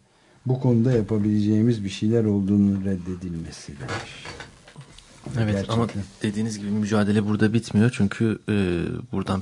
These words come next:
Speaker 2: petrol çıkarılmaya aynı şekilde devam ediliyor. Bir talep olduğu söyleniyor aynı şekilde. Biraz daha fazla, e, işin ağırlığı Kanadalılara ve Kanada Başbakanı'na düşecek gibi duruyor ki,
Speaker 1: Hı.
Speaker 2: çünkü şu anda Jean Defuca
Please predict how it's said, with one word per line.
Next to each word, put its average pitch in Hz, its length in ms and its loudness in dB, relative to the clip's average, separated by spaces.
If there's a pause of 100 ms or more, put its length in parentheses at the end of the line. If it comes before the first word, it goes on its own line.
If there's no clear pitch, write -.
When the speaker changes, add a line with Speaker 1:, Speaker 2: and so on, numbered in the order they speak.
Speaker 2:
petrol 98 320 0
çıkarılmaya 101 500 0
aynı 98 160 0
şekilde 98 360 -4
devam 95 300 2
ediliyor. 92 320 0
Bir - 80 -6
talep 104 320 0
olduğu 82 220 -4
söyleniyor 78 420 -6
aynı 78 180 -6
şekilde. 80 460 -6 (1500)
Biraz 101 260 0
daha 101 180 2
fazla, 92 680 0
e, 90 120 -4
işin - 360 -6 (200)
ağırlığı 95 460 0 (100)
Kanadalılara 92 560 0
ve 107 180 -2
Kanada 87 340 -4
Başbakanı'na 92 600 -2
düşecek 82 320 -6
gibi - 200 -12
duruyor 117 220 2
ki, 113 80 -2
Speaker 1:
Hı. 107 40 0
Speaker 2:
çünkü 98 180 -4
şu 104 120 0
anda 98 240 2
Jean 98 280 -2
Defuca 98 400 -6